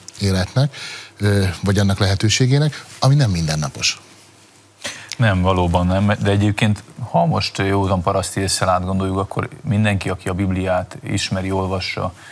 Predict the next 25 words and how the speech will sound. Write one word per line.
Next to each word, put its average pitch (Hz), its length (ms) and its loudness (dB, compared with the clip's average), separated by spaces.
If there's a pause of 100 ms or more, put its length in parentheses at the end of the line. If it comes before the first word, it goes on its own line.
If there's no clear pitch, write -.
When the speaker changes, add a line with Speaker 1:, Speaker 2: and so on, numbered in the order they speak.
(300)
Speaker 2:
és - 200 -6
a 147 120 -4
keresztény 95 540 -6
hitet 90 280 -6
magáénak 92 440 -4
vallja, 98 400 -2 (300)
számára 98 420 0
nem 101 200 2
lehet 90 260 -4
furcsa 92 460 -4
az, 92 240 -4
hogy 92 200 -4
a 92 240 -2 (440)
kézzel 92 400 0
tapintható 92 760 -2
materiális 92 760 -2
világon 90 460 0
túl 98 200 0
van 92 160 2
egy 87 120 -2 (140)
természetfeletti 90 1080 -4
személyekből, 87 800 -2
lényekből 90 540 -4
álló 92 360 0
másik 87 600 -4